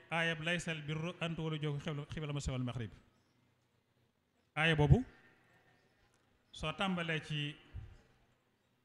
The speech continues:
"walaakinil birru man aamana billaahi wal yawmil aaxiri" ba ca "ulaa'ika humul muttaquuna", koo koy si Abdou Khadir.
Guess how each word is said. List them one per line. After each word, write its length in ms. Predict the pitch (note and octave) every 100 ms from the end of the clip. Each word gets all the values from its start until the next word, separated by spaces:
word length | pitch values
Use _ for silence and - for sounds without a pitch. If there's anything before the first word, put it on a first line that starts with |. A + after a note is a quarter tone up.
| _ _ _
"walaakinil 640 | C#3+ D#3+ D#3+ - E3 D#3+
birru 120 | E3+
man 100 | E3
aamana 80 | E3
billaahi 140 | D#3+ D#3
wal 80 | D3
yawmil 100 | D#3
aaxiri" 200 | D3+ C#3
ba 140 | E3+
ca 200 | F#3 D#3 - - - - - - _ _ _ _ _ -
"ulaa'ika 340 | E3+ F3+ F3
humul 140 | E3 D#3+ D#3+
muttaquuna", 600 | - F3 - D#3 C#3 F#3+ - - - - - _ -
koo 120 | C#3+
koy 140 | C3+
si 100 | B2+
Abdou 240 | C3 A#2+ A2+
Khadir. 280 | A#2 F#2+